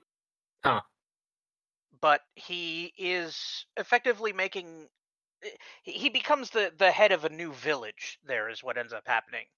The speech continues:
Speaker 2: So there's some, uh, town management sim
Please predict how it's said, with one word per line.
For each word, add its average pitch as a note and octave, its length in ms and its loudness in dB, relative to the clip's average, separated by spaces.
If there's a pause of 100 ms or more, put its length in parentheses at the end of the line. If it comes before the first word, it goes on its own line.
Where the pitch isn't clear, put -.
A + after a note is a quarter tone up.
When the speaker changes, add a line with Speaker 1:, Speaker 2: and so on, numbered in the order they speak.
(160)
Speaker 2:
So A#2 420 -6
there's B2+ 260 -6
some, B2 500 -8 (600)
uh, A2+ 400 4
town G3+ 260 8
management F#3 460 -4
sim D#3 440 -4